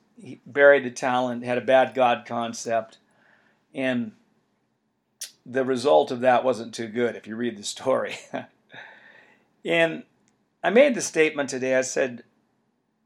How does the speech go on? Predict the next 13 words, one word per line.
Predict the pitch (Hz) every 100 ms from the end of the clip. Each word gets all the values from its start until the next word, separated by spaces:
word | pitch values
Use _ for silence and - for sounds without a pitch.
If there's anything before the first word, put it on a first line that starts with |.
| _
"Most | 180 214 214
people, | 160 139 139 139
most | 160 160
Christians | - 131 - 127 110 110 - _ _ _ _ _ _ _ _ _ _ _ _
are | 147
one, | 143 151 147 120 - _
like | 139 131
one | 139 135
talent | 123 143 131 117 -
Christians." | - 120 - - - - _ _ _ _ _ _ _ _ _ _ _ -
they're | 113 131 139 135 123 117 _ _ _ - _ _ _ _ _
passive, | 151 151 151 - 151 143
and | 110 104